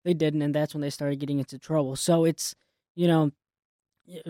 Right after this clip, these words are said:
Boss knew it after the game, too. He probably should have taken him out. So it was almost obvious that he should have made a move there.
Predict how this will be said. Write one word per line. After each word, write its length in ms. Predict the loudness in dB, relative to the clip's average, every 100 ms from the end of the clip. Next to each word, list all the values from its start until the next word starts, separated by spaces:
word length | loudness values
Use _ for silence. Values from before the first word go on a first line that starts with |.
| -2
Boss 360 | 8 8 8 4
knew 280 | 6 8 8
it 80 |
after 260 | 6 2 0
the 80 | -4
game, 300 | 0 0 0
too. 140 | 0
He 60 | -2
probably 220 | -2 -4
should 160 | -4 -8
have 60 |
taken 240 | -8 -8 -4
him 140 | -2
out. 240 | -2 -2 -2
So 160 | 4
it 40 | 6
was 220 | 6 4
almost 460 | 4 6 6 4 -2 -2
obvious 560 | 4 4 4 -2 -4 -6
that 200 | -8 -4
he 200 | -2 -2
should 260 | -2 -2
have 240 | 0 -2 -8
made 320 | -4 2 4 2
a 80 |
move 480 | 2 2 2 0 -4
there. 380 | -2 0 -2 -6